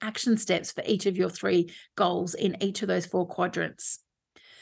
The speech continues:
These are your actions for your unique pathways to success. You could ask yourself, like, "What feels exciting? What's the first step to take? What motivates me forward? What feels easier or what feels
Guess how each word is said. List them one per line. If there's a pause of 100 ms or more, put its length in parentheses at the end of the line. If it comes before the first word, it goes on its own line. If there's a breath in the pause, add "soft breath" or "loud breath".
(200 soft breath)
These
are
your
actions
for
your
unique
pathways
to
success. (640 loud breath)
You
could
ask
yourself,
like,
"What
feels
exciting?
What's
the
first
step
to
take? (200 loud breath)
What
motivates
me
forward?
What
feels
easier
or
what
feels